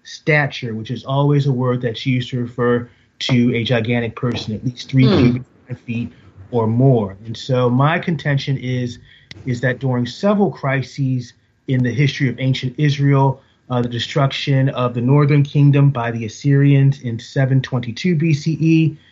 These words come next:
Speaker 1: the destruction of Jerusalem by the Babylonians in five eighty-six B C E,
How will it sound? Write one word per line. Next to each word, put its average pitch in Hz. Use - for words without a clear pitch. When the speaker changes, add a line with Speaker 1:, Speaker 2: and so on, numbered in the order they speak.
Speaker 1:
the 131
destruction 139
of 123
Jerusalem 127
by 123
the 120
Babylonians 131
in 120
five 123
eighty-six 120
B 156
C 143
E, 139